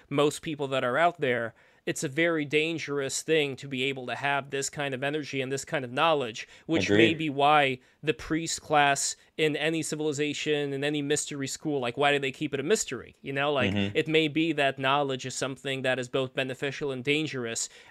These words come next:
Speaker 1: and that there may be other planets out there that, let's say,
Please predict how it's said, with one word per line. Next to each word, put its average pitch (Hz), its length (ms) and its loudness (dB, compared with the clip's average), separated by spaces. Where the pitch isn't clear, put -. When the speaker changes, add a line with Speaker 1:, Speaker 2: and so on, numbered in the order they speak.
Speaker 1:
and 143 180 0
that 135 100 -4
there 131 120 0
may 143 240 2
be 135 160 -2
other 143 280 2
planets 139 480 -2
out 139 240 0
there 135 380 0
that, 139 220 -2
let's 139 240 0
say, 135 560 2